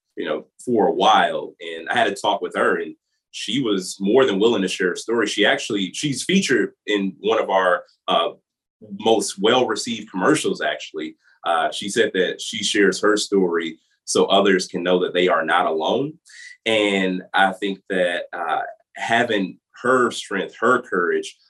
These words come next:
uh, has helped me throughout this campaign, and being able to share that, uh, on the stage was, you know, certainly a very intimate moment. Uh, but I do want people to know how serious this issue is, how close it is to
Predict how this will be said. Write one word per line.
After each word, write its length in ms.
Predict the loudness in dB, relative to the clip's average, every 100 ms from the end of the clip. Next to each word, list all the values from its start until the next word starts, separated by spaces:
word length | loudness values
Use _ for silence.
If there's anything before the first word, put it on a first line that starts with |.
| -2
uh, 180 | 0 0
has 180 | -2 0
helped 220 | 0 0
me 260 | -2 -2 -6
throughout 280 | -2 -2 0
this 160 | -4
campaign, 680 | -4 -6 -6 -8 -8 -6 -4
and 240 | -6 -6 -2
being 220 | 2 4
able 180 | 4 2
to 80 |
share 340 | 0 2 4 4
that, 300 | 4 2 -2 -12 -4
uh, 160 | 0 0
on 200 | 2 2
the 80 | 2
stage 640 | 2 4 6 4 0 -6 _ _
was, 400 | -2 0 0 -4 -8
you 80 | -6
know, 160 | -6
certainly 520 | -6 0 2 4 4 2
a 80 |
very 240 | 2 2 2
intimate 340 | 0 0 0
moment. 380 | 2 2 2 -4 -10 _ -8
Uh, 220 | -4 -4 -6 2
but 100 | 2
I 100 | 2
do 220 | 0 -2
want 220 | -2 -4
people 260 | -10 -10 -6
to 60 |
know 260 | -2 0 0
how 200 | 0 -2
serious 680 | -2 -2 -2 0 -2 -4 -6
this 240 | -6 -4
issue 320 | -6 -6 -4
is, 320 | 4 4 2 -2
how 180 | -2
close 400 | -2 2 2 2
it 80 | 2
is 220 | 0 0 -8
to 140 | -20